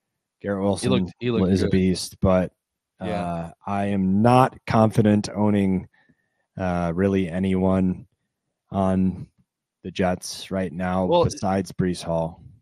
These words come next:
Speaker 2: to be fair, man, with Rodgers going down four plays in, like, you could say Zach Wilson, Zach Wilson beat the Buffalo Bills. You know?
Speaker 1: No, the Jets defense did. Zach Wilson
Speaker 2: Yeah,
Speaker 1: sucks
Speaker 2: Zach,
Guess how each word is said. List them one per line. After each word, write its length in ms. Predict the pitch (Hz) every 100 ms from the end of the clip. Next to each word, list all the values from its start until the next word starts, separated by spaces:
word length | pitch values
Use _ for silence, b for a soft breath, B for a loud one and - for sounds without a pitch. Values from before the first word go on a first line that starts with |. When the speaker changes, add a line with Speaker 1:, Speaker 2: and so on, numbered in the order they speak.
| _
Speaker 2:
to 100 | 143
be 160 | 147 214
fair, 260 | 135 160
man, 300 | 120 113 110 98
with 200 | 120 110
Rodgers 300 | 123 175 170
going 220 | 131 113
down 400 | 107 110 107 101 -
four 200 | - 107
plays 300 | - 110 95
in, 240 | 95 98 110 _ _ _ _
like, 280 | 107 107 - _ -
you 180 | 120
could 180 | - 180
say 200 | - 139
Zach 300 | 107 110 117
Wilson, 460 | 110 117 - 95 92 _ _ _ _ _ _ - _ _
Zach 220 | 101 127
Wilson 240 | 151 151 113
beat 140 | 123
the 60 | 101
Buffalo 280 | 110 110 95
Bills. 480 | 107 107 - - _ _ _ _ _ _ _ _ _ _ _ _ - - -
You 120 | 107
know? 120 | 101
Speaker 1:
No, 240 | 95 92 90 90 -
the 80 | 101
Jets 320 | 107 98 -
defense 520 | 98 92 95 90 -
did. 260 | - 87 87 -
Zach 280 | 95 90 101
Wilson 260 | 92 -
Speaker 2:
Yeah, 60 | -
Speaker 1:
sucks 180 | - 127
Speaker 2:
Zach, 160 | 139